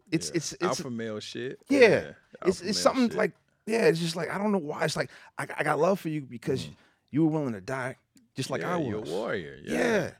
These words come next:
Speaker 2: Yeah.
Speaker 1: You know, and I try not to say warrior too much
Speaker 2: Mm-hmm.
Speaker 1: because it's like, you know, people like, like, I wanna say military,
Speaker 2: Mm-hmm.
Speaker 1: but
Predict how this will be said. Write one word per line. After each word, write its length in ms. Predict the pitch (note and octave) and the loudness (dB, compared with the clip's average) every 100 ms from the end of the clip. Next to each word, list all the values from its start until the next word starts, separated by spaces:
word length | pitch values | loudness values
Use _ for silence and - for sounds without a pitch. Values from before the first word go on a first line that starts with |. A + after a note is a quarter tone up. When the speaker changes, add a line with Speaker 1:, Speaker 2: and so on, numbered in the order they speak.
| - | -10
Speaker 2:
Yeah. 220 | G#2+ A#2+ | -6 0
Speaker 1:
You 80 | D3 | 4
know, 200 | D#3+ F3+ | 4 2
and 240 | E3 E3 C#3+ - - | 0 0 -2 -10 -4
I 60 | F3 | -2
try 240 | A3+ A3 | 2 2
not 140 | G3 | 2
to 60 | E3 | -2
say 220 | - E3+ | -2 -2
warrior 440 | C3+ C3 E3 F3+ F3 | 0 2 2 4 0
too 220 | - F#3 | 0 0
much 400 | F#3 D#3+ - - F3 | 0 -2 -8 -14 -14
Speaker 2:
Mm-hmm. 200 | F3 E3+ _ - | -14 -14 _ -8
Speaker 1:
because 380 | C3+ D#3 C3 C3+ | 0 2 2 0
it's 140 | B2+ | -2
like, 220 | C3+ G#2+ _ _ _ _ _ _ _ _ D3+ | 0 -2 _ _ _ _ _ _ _ _ 0
you 80 | |
know, 200 | B2+ A2 | 2 2
people 420 | G2+ F3+ E3+ D#3 C#3 _ _ _ _ _ _ _ B2 | 0 -2 -2 -4 -6 _ _ _ _ _ _ _ 0
like, 180 | G#2 | 0
like, 220 | G#2+ G#2 - - | 0 -2 -4 -4
I 60 | D#3 | 2
wanna 180 | G3+ G#3 | 4 4
say 180 | F#3 | 4
military, 680 | C#3 D3 D#3+ - E3+ E3 E3 - | 6 4 2 2 2 2 -2 -8
Speaker 2:
Mm-hmm. 240 | F3+ E3 - _ _ - | -16 -14 -16 _ _ -2
Speaker 1:
but 160 | C#3 | -2